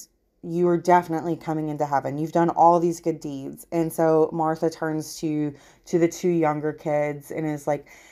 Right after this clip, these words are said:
"Hey, I'll see you soon." And she walks into the gates of heaven.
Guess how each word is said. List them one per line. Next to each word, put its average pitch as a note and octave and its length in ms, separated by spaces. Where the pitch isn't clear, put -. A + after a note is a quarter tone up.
"Hey, A3+ 340
I'll F#3 140
see A3 200
you G#3 140
soon." G3+ 520
And E3 220
she - 140
walks D#3 340
into E3 200
the D#3 80
gates D3 260
of C#3 100
heaven. C#3 420